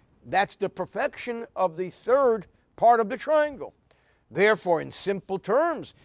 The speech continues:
it is only on the third day that we appreciate the blessing of the second day, and that's why the good of the second day is mentioned on the third day. As a, uh, outgrowth of that, there's an old tradition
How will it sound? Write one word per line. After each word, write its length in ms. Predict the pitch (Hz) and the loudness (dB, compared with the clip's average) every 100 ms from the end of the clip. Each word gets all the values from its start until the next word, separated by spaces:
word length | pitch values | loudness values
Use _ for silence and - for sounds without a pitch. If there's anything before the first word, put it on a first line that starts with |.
| - | -10
it 120 | 156 | -6
is 180 | 151 - - | -6 -6 2
only 480 | 208 240 240 196 | 4 4 2 0
on 240 | 180 180 170 | -2 -4 -4
the 100 | 175 | -10
third 480 | - 196 214 220 165 | -4 2 4 2 2
day 440 | 202 311 320 220 _ _ | 4 6 4 -6 _ _
that 140 | - 143 | -8 -6
we 160 | 160 | -6
appreciate 640 | 147 - 233 240 202 185 139 | -8 -4 -6 -4 -2 -2 -2
the 80 | |
blessing 560 | 143 147 220 214 196 165 | -4 2 4 2 -4 -6
of 140 | 143 | -8
the 100 | 113 | -10
second 420 | 113 208 269 277 254 | -10 -6 -4 -6 -2
day, 240 | 269 277 _ _ - | 0 0 _ _ -14
and 140 | 135 | -4
that's 220 | 185 - | -4 -4
why 360 | 175 202 185 170 _ _ | 0 2 2 0 _ _
the 140 | 135 | -4
good 460 | 160 127 247 277 185 | -4 0 2 2 0
of 200 | - 160 | -4 -6
the 80 | 139 | -6
second 420 | - 208 - 214 | -4 -4 -2 0
day 340 | 247 311 285 - _ - | 6 8 6 2 _ -6
is 180 | 202 151 | -6 -4
mentioned 500 | 233 294 - 254 233 | -4 -4 -6 -10 -6
on 220 | 233 233 | -6 -4
the 100 | 226 | -4
third 340 | - 240 233 | 0 0 0
day. 280 | 165 151 151 _ _ _ _ _ _ _ _ | -2 -6 -8 _ _ _ _ _ _ _ _
As 280 | 139 143 117 | -12 -10 -8
a, 320 | 139 135 127 | -6 -6 -8
uh, 100 | 123 107 | -10 -6
outgrowth 540 | 190 233 185 202 175 175 | 0 0 0 -4 -4 -6
of 120 | 151 | -6
that, 240 | 156 147 - _ _ _ _ _ | -4 -6 -8 _ _ _ _ _
there's 160 | 113 110 | -16 -14
an 100 | 120 | -4
old 240 | 180 190 | 0 2
tradition 720 | - 156 135 220 - 151 101 | 0 -6 -2 -2 -4 -12 -14